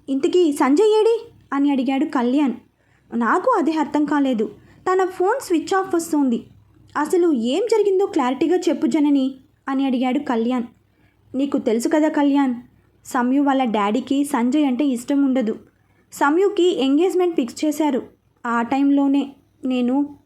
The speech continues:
out of station. సంయు వాళ్ళ డాడీకి వాళ్ళ పెళ్లి ఫోటోలు చూపించింది.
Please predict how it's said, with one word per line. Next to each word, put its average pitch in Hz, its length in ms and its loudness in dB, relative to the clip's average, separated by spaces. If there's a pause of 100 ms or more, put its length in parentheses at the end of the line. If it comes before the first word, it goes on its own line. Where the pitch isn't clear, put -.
(120)
out 240 160 -2
of 262 100 -2
station. 262 440 -4 (680)
సంయు 247 340 0
వాళ్ళ 269 180 0
డాడీకి 233 680 -2
వాళ్ళ 262 180 0
పెళ్లి 247 300 -2
ఫోటోలు 262 320 0
చూపించింది. 262 720 -2